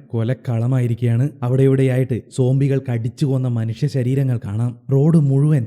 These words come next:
ചോര തളം കെട്ടിക്കിടക്കുകയാണ്. കുറച്ച് സോംബികൾ അങ്ങിങ്ങായിട്ട് ചുറ്റി തിരിഞ്ഞുകൊണ്ടിരിക്കുകയാണ്. അവരുടെയൊന്നും കണ്ണിൽപ്പെടാതെ നായകൻ അവിടെ നിന്നും രക്ഷപ്പെടുന്നു. സിറ്റിയിൽ നിന്നും കുറച്ച് മാറി ഒരു സ്ഥലത്തേക്ക് നിന്നതിന് ശേഷം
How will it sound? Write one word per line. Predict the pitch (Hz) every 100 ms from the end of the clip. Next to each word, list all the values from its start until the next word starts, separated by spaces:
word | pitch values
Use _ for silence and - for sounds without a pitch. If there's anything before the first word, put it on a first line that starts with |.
| -
ചോര | 123 127 135
തളം | - 107 107 131
കെട്ടിക്കിടക്കുകയാണ്. | 131 - 123 120 127 120 131
കുറച്ച് | 139 - 156 160
സോംബികൾ | 156 156 160 143 117
അങ്ങിങ്ങായിട്ട് | 123 135 139 135 113 -
ചുറ്റി | 117 131
തിരിഞ്ഞുകൊണ്ടിരിക്കുകയാണ്. | 113 120 131 127 120 117 123 131 156 -
അവരുടെയൊന്നും | 135 139 139 143 139 135
കണ്ണിൽപ്പെടാതെ | 123 135 135 135 123 101 -
നായകൻ | 135 135 143 127 101
അവിടെ | 113 131
നിന്നും | 123 113
രക്ഷപ്പെടുന്നു. | 101 - 123 120 127 156 - -
സിറ്റിയിൽ | 160 175 170
നിന്നും | 165 156
കുറച്ച് | 139 -
മാറി | 143 123 120 135 110
ഒരു | 113
സ്ഥലത്തേക്ക് | - 113 113 131 135
നിന്നതിന് | 120 117 131 127
ശേഷം | 123 117 117